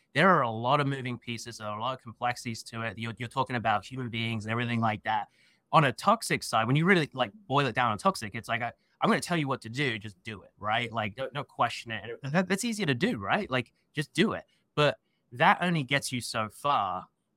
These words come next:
But to build a culture where everyone's included in the mission, where everyone's grown, everyone's taken to the next level, it's difficult to build that from all levels of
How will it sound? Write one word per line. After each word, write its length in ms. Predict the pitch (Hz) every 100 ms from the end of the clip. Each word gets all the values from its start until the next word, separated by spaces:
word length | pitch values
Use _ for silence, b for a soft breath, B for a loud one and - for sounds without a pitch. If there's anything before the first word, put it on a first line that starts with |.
| -
But 120 | 135
to 120 | -
build 300 | 117 143 165
a 60 | 151
culture 480 | - 143 127 - 117
where 200 | 113 113 -
everyone's 540 | 131 160 156 135 113
included 460 | 110 117 113 104 104
in 100 | 104
the 60 | 98
mission, 320 | 101 - 104
where 160 | 104 95
everyone's 440 | 147 165 139 107
grown, 320 | - 110 104
everyone's 360 | - 143 135 120
taken 200 | 120 104
to 100 | 110
the 60 |
next 240 | 104 98 -
level, 280 | 127 110 110
it's 140 | -
difficult 540 | - 185 - 190 127 -
to 80 |
build 260 | - 117 107
that 280 | 110 107 95
from 260 | - 120 110
all 380 | 127 143 147 123
levels 460 | 120 131 107 101
of 100 | 98